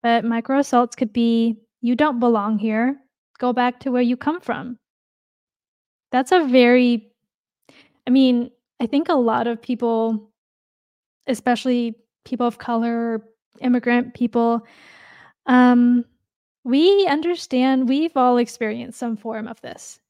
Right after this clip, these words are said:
And it's really painful, like I've mentioned in the beginning of this.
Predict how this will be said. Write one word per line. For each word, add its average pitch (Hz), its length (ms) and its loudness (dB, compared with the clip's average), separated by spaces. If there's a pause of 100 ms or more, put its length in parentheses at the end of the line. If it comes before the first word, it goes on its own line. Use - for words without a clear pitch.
(120)
And 277 140 2
it's 262 120 -2
really 302 260 0
painful, 320 360 -6
like 226 180 -2
I've 220 160 -4
mentioned 240 320 0
in 240 80 2
the 233 60 0
beginning 233 420 -2
of 220 120 -10
this. - 340 -16